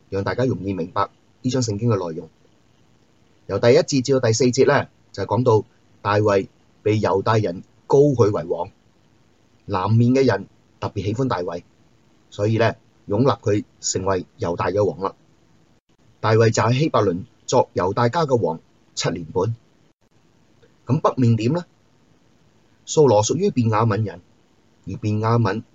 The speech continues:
就喺北面嘅。當掃羅死咗之後，本嚟繼承皇位嘅應該係佢嘅仔約拿單，但係都死喺戰場上面，所以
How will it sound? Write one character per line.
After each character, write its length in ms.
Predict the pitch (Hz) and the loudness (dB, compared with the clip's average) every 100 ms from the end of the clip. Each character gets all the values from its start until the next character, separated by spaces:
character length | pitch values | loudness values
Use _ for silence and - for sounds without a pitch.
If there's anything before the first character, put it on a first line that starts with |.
| _ | _
就 120 | - | -6
喺 120 | 98 113 | -4 -2
北 120 | - | -4
面 200 | 95 87 | -6 -6
嘅。 160 | 90 107 _ _ _ _ _ _ _ - | -6 -6 _ _ _ _ _ _ _ 0
當 160 | 165 | 0
掃 180 | 156 123 | 2 2
羅 140 | 101 | 2
死 120 | - 104 | 0 0
咗 160 | 139 | 2
之 160 | 131 147 | 2 2
後， 240 | 110 95 _ _ _ _ _ - | 2 2 _ _ _ _ _ -4
本 120 | 113 | 0
嚟 260 | 160 135 135 | 2 2 0
繼 60 | |
承 200 | 127 110 | 0 0
皇 200 | 101 104 | 0 0
位 160 | 107 117 | 2 2
嘅 160 | 131 - _ _ | 2 -2 _ _
應 140 | - 143 | -4 0
該 100 | 143 | 0
係 80 | 107 | 2
佢 140 | 110 | 2
嘅 120 | 110 | 2
仔 240 | 110 95 131 | 2 0 0
約 140 | - 78 | -4 -6
拿 140 | 80 | -6
單， 260 | 123 127 120 _ _ _ _ _ | -2 -2 -2 _ _ _ _ _
但 160 | 101 92 | -6 -4
係 40 | |
都 120 | 147 147 | -2 0
死 120 | 117 | 2
喺 140 | 113 | 2
戰 180 | 117 110 | 0 -4
場 160 | 95 80 | -6 -6
上 140 | 90 | -6
面， 180 | 87 85 _ _ _ _ _ _ _ _ _ _ | -6 -8 _ _ _ _ _ _ _ _ _ _
所 180 | - 98 | -6 -4
以 200 | 104 | -4